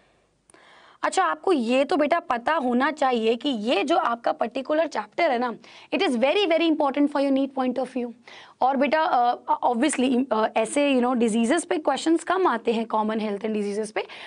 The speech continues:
but एमसीक्यू बड़े बढ़िया बढ़िया बनते हैं यहाँ पे, ठीक है? एड्स आता है, कैंसर के बारे में आता है, इम्यूनिटी के बारे में आता है, ड्रग्स के बारे में आता है, but नीट में धड़ाधड़, दे धड़ाधड़ क्वेश्चंस आते हैं आपके,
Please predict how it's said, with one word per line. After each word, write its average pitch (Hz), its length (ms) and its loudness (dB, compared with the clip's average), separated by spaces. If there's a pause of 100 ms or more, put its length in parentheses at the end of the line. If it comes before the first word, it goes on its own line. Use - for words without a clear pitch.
(100)
but 311 140 -2
एमसीक्यू 320 440 2
बड़े 311 220 -8
बढ़िया 262 280 -10
बढ़िया 233 240 -2
बनते 214 260 -6
हैं 220 80 -6
यहाँ 208 160 -10
पे, 220 140 -14
ठीक 311 180 -4
है? 403 80 -4 (800)
एड्स 254 260 2
आता 233 220 0
है, 247 60 0
कैंसर 233 400 -2
के 277 120 0
बारे 233 240 2
में 233 100 2
आता 226 180 -2
है, 220 60 0
इम्यूनिटी 240 440 2
के 269 100 0
बारे 240 260 0
में 240 100 0
आता 226 160 -4
है, 254 60 0
ड्रग्स 226 320 -6
के 302 100 -2
बारे 240 240 0
में 240 100 -2
आता 220 120 -4
है, 311 120 0
but 269 80 -10
नीट 285 400 2
में 294 160 0
धड़ाधड़, 262 440 -8
दे 302 220 0
धड़ाधड़ 247 360 0
क्वेश्चंस 226 420 -10
आते 208 220 -10
हैं 208 60 -8
आपके, 196 280 -18